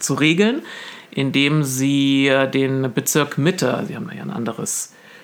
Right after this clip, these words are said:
äh, ne, der Senat ist die Landesebene und die Bezirke sind wiederum die kommunale Ebene, den Bezirk Mitte gebeten hat, ähm, und das wäre dann das Pendant zu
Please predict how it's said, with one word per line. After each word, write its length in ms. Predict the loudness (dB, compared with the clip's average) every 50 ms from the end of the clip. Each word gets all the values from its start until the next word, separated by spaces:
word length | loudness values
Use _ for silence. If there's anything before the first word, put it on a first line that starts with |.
| -20 -20 -20
äh, 240 | -20 -18 -14 -8 -6
ne, 80 | -6
der 120 | -6 -6 -8
Senat 360 | -8 -6 -6 -6 -6 -6 -8
ist 100 | -8 -4
die 60 | 0
Landesebene 1120 | 2 2 4 4 4 2 2 0 2 2 2 2 2 2 0 2 2 2 2 2 2 0
und 160 | 0 -2 -4
die 80 | -4 -4
Bezirke 520 | -6 -4 -4 -2 0 2 2 2 0 -2
sind 200 | -4 -4 -6 -6
wiederum 320 | -4 -4 -6 -4 -4 -4 -6
die 80 | -4
kommunale 500 | -4 -2 -2 0 2 2 2 2 4 2
Ebene, 380 | 2 2 2 2 2 2 0 0
den 160 | 0 0 -2
Bezirk 400 | -2 -4 -2 0 0 0 0 0
Mitte 320 | 0 0 2 2 0 0 0 -4 -10 -14 -14 -14 -16 -16 -18 -12 -8
gebeten 680 | -2 -2 -2 0 2 2 2 2 2 2 2 2 4
hat, 360 | 4 2 2 0 -6 -12 -12 -16 -20 -20 -20 _ _ -20 _ -6
ähm, 540 | -2 0 2 2 2 0 0 -2 -4 -6 -6
und 160 | -6 -6 -4
das 280 | -4 -6 -6 -10 -12 -16 _ _
wäre 300 | -4 -4 -4 -2 -2 -4
dann 240 | -2 -4 -4 -4 -4
das 320 | -4 -4 -4 -6 -6 -8
Pendant 720 | -10 -8 -8 -6 -4 -2 -2 0 0 0 0 -2 -2 -4
zu 280 | -6 -6 -4 -6 -6